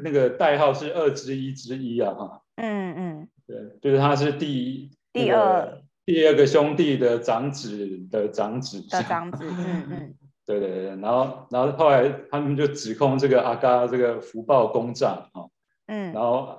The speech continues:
Speaker 1: 然后阿嘎也就，就这样退出董事会了，这样哈。
Speaker 2: 嗯，嗯。
Speaker 1: 对，然后这是
Speaker 2: 所以两个兄弟砍掉一个了。
Speaker 1: 连续两年这个一之一，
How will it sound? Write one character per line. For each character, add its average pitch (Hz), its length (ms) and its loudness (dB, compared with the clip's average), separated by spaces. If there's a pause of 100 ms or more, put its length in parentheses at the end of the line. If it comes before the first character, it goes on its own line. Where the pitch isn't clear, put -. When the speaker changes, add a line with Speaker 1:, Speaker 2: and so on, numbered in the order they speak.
Speaker 1:
然 123 40 -4
后 135 180 2
阿 127 60 4
嘎 131 220 6
也 107 240 4
就， 120 400 0 (340)
就 135 140 0
这 131 100 2
样 117 220 0 (440)
退 127 220 4
出 117 240 -4
董 92 200 -6
事 - 120 -12
会 110 240 2
了， 87 160 -4
这 101 120 -6
样 85 120 -10
哈。 - 240 -20
Speaker 2:
嗯， 190 380 -4
嗯。 170 340 -4 (180)
Speaker 1:
对， 110 300 -4
然 110 140 -4
后 117 120 4
这 127 160 -2
是 131 400 0 (200)
Speaker 2:
所 214 120 2
以 208 60 6
两 180 180 8
个 160 120 6
兄 196 180 2
弟 202 180 4
砍 135 240 -2
掉 156 200 8
一 120 40 -2
个 - 120 -8
了。 67 240 -8 (720)
Speaker 1:
连 127 280 2
续 160 200 2
两 110 320 2
年 104 300 -8
这 123 120 2
个 117 160 4
一 143 180 -4
之 135 240 -2
一， 135 540 -2